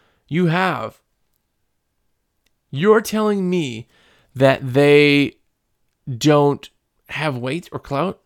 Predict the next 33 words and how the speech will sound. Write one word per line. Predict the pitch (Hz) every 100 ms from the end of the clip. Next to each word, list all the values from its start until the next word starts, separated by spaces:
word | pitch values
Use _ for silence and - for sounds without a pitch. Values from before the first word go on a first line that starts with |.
| -
They | 180
sure | - 254 208
do. | 240 269 143 113 _ _ _
If | 165
you're | 220
trying | 254
to | 226
make | 226
somebody | - 214 208
feel | 208
comfortable | 175 208 220 185
and | 165
you're | 165
like, | 165 156 _
"Hey, | - 240 175 110 - _ _ _ _ _ _ _ _ _
five | - 247 240
hundred | 214 220 208 170
people | 196 208 170 123 113 -
in | 143 143
this | 143
town | - 143 147
have | 127 117
used | 143 143
me, | 127 120 117 - _ _
liked | - 180 175
me | 175 160
so | - 190
much, | 175 185 147 - -
they | 143
left | 147 143
me | 143
five-star | 135 131 127 123 127
reviews." | 120 113 113 101 -